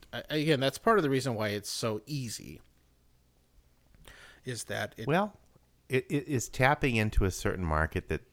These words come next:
Speaker 2: that's what they're looking for, and they're gonna
Speaker 1: Yep, it, it, it is. It is very, very pleasant to drink. It has
Speaker 2: Yeah.
Speaker 1: a nice. It, it has a, it has a good smell on it, but it doesn't have an, it, nothing sticks out.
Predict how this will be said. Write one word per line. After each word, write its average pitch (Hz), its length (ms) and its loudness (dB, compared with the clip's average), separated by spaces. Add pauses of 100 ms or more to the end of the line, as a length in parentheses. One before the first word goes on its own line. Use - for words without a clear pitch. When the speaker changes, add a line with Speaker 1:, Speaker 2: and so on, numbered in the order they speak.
(140)
Speaker 2:
that's 87 220 2
what 78 100 2
they're 82 100 2
looking 78 300 0
for, 73 400 -2
and 71 160 -2
they're 69 120 -2
gonna 71 320 -4 (480)
Speaker 1:
Yep, 202 220 -2
it, 147 200 -4
it, 160 200 -2
it 151 180 2
is. 139 260 2 (1400)
It 151 120 0
is 135 140 0
very, 156 480 6
very 123 260 2
pleasant 107 460 -6
to - 80 -16
drink. 104 440 -10 (760)
It 120 140 -4
has 123 260 0
Speaker 2:
Yeah. 131 40 0
Speaker 1:
a 110 40 -4
nice. 113 760 -6
It, 139 160 -2
it 156 160 2
has 226 200 2
a, 156 120 4 (100)
it 139 200 -2
has 139 220 0
a 127 60 -4
good 117 320 -2 (1080)
smell 117 520 -2 (520)
on 113 200 -6
it, 107 200 -8
but 113 120 -4
it 110 160 -6
doesn't 127 320 -2
have 113 320 0
an, 117 180 -8
it, 117 180 -12
nothing 147 460 -2
sticks - 420 -4
out. - 300 -4